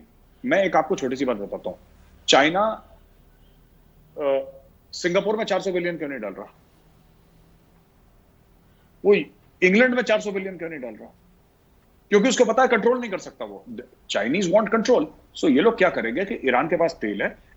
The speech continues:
ईरान से उसका तेल लो, क्योंकि जो और कोई देश तो खरीद नहीं सकता ईरान से, क्योंकि ईरान के ऊपर सैंक्शंस हैं।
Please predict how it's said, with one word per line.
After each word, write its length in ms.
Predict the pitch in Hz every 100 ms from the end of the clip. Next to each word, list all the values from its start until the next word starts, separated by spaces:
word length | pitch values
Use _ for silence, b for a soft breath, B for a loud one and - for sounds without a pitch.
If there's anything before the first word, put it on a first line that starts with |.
| 151
ईरान 280 | 135 147 185
से 120 | 180
उसका 180 | - 175
तेल 240 | - 147
लो, 140 | 185
क्योंकि 280 | 196 170 -
जो 180 | 123 151
और 420 | 165 139 151 -
कोई 140 | 165 156
देश 240 | 131 135
तो 60 | -
खरीद 240 | 127 185
नहीं 100 | 170
सकता 280 | 135 113 123
ईरान 240 | 113 107
से, 140 | 101 160
क्योंकि 220 | 131 131
ईरान 160 | 117 117
के 100 | 120
ऊपर 100 | 117
सैंक्शंस 380 | 113 - 101
हैं। 120 | 120